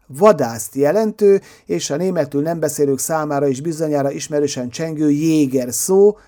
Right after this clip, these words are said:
helyi tájnyelvi megfelelője a jági.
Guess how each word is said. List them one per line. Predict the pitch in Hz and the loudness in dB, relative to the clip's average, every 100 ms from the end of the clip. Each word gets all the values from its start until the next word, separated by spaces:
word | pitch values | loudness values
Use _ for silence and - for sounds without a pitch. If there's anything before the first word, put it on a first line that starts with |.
| _ | _
helyi | - 160 156 170 - _ | -2 2 2 0 -6 _
tájnyelvi | - 147 139 139 131 123 | -2 2 2 2 0 -2
megfelelője | 127 165 - 156 156 151 147 147 139 - | -4 -4 -6 -2 0 2 4 4 4 -2
a | - 135 - | -6 -6 -4
jági. | 139 147 127 117 113 95 | 0 2 2 -2 -6 -10